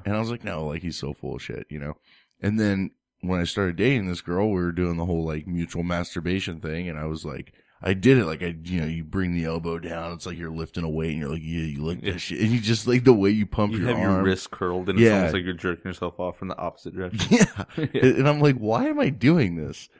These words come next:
Speaker 2: <laughs>
Speaker 1: But then when you actually, like,
Speaker 2: 'Cause it
Speaker 1: go
Speaker 2: looks, it looks weird when you do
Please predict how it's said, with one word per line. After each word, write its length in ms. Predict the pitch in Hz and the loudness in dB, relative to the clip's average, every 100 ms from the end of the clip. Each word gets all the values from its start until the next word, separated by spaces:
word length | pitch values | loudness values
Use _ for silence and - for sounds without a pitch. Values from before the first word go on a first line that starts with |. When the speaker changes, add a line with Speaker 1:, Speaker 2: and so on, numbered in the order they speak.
| - | -10
Speaker 2:
<laughs> 320 | 95 98 98 | -8 -6 -8
Speaker 1:
But 220 | 101 107 107 | 0 0 2
then 180 | 123 | 2
when 160 | 131 123 | 4 4
you 240 | 107 98 | 4 4
actually, 480 | 92 92 - 92 90 | 2 2 0 0 0
like, 300 | 82 78 - _ _ 87 | 0 -2 -4 _ _ -8
Speaker 2:
'Cause 120 | 110 | 0
it 20 | 92 | 2
Speaker 1:
go 120 | 87 | 2
Speaker 2:
looks, 160 | 101 - | 0 -4
it 200 | 101 95 | -6 -4
looks 280 | 104 107 98 | -2 -2 -4
weird 400 | 92 98 92 92 | 0 2 2 2
when 100 | 98 | 0
you 100 | 90 | 0
do 140 | 90 | 0